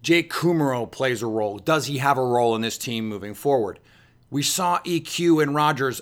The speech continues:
appear to develop some chemistry. And there were a number of plays that I, I went back and watched the game,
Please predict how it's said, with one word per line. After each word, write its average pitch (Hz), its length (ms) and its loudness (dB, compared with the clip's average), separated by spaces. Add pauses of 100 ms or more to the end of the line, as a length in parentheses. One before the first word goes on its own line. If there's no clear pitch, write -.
appear 160 480 -4
to 147 140 -6
develop 131 500 0
some 131 220 -8
chemistry. 127 680 -8
And 156 180 -2
there 180 120 4
were 175 160 4
a 151 40 0
number 196 520 0
of 151 120 -8
plays - 680 -6 (880)
that 147 140 0
I, 165 360 6
I 151 120 2
went 160 200 2
back 175 220 4
and 147 140 -2
watched 151 340 -2
the 156 80 -6
game, 120 300 -6